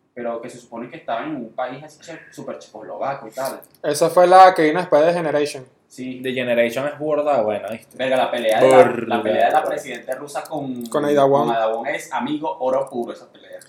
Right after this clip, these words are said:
Speaker 2: Que de hecho, la que tú dices es Resident Evil Damnation.
Speaker 1: Esa.
Speaker 2: La,
Speaker 1: Sí,
Speaker 2: la,
Speaker 1: sí, es
Speaker 2: ajá.
Speaker 1: brutal. Además es que ya aparecen los nuevos Tyrants así súper descontrolados, súper
Speaker 2: Sí,
Speaker 1: mal.
Speaker 2: mister X así por millón, y yo, "Verga, ¿qué pasó,
Speaker 1: Son
Speaker 2: mano?".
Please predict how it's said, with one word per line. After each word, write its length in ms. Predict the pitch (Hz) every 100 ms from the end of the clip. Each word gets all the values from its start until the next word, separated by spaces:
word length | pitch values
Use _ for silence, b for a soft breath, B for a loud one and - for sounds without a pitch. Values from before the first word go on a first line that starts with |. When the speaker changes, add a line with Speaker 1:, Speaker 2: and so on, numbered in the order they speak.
| _ _
Speaker 2:
Que 80 | 151
de 160 | 160
hecho, 180 | 180 180
la 100 | 165
que 100 | 165
tú 100 | 170
dices 260 | 196 196 185
es 240 | 160 151
Resident 360 | 170 170 160 147
Evil 200 | 156 151
Damnation. 640 | 151 151 156 151 143 135 -
Speaker 1:
Esa. 320 | 113 107 104 _ _ - 143
Speaker 2:
La, 280 | 139 135
Speaker 1:
Sí, 60 | 135
Speaker 2:
la, 120 | 139
Speaker 1:
sí, 80 | 139
es 80 | 151
Speaker 2:
ajá. 160 | 147
Speaker 1:
brutal. 440 | 151 131 117 - -
Además 320 | 107 107 110 120
es 40 |
que 100 | 143
ya 80 | 117
aparecen 340 | 113 - 139
los 100 | 127
nuevos 260 | 113 107 110
Tyrants 380 | 120 120 131 127
así 80 | -
súper 340 | 117 123 120
descontrolados, 760 | 110 - - - - - - -
súper 240 | - -
Speaker 2:
Sí, 120 | -
Speaker 1:
mal. 80 | 160
Speaker 2:
mister 340 | 175 165 160 151
X 300 | 147 165 202
así 240 | 185 156
por 200 | 180 208
millón, 520 | 190 147 156 160 151
y 40 | 143
yo, 100 | 135
"Verga, 360 | 135 170 156 143
¿qué 100 | 139
pasó, 280 | 151 - 175
Speaker 1:
Son 80 |
Speaker 2:
mano?". 140 | 190